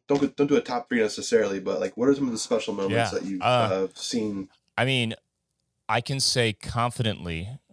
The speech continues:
Speaker 2: I know you said don't do a top three, but in, in my top three, in my top three Star Wars moments of all time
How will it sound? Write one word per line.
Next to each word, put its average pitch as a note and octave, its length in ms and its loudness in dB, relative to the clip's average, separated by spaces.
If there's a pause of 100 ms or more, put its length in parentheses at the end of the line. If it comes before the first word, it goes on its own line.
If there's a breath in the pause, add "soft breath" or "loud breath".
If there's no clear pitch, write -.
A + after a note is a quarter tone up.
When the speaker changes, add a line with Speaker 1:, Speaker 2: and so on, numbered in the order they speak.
Speaker 2:
I G#2+ 100 -6
know G2 80 2
you G2 120 2
said G2+ 220 4
don't G2 160 2
do G2 100 2
a F#2 60 0
top F#2 280 0
three, G2 240 -4
but E2+ 240 -2 (640 soft breath)
in, C#3 320 0 (600)
in C#3 180 0
my C3+ 200 2
top A#2+ 280 2
three, B2+ 320 -4 (140)
in B2+ 180 2
my C#3 140 2
top B2 260 2
three B2 160 -4
Star A2 240 2
Wars G#2+ 180 -4
moments G#2 300 -4
of G2 80 -4
all G2 140 2
time F#2 420 -4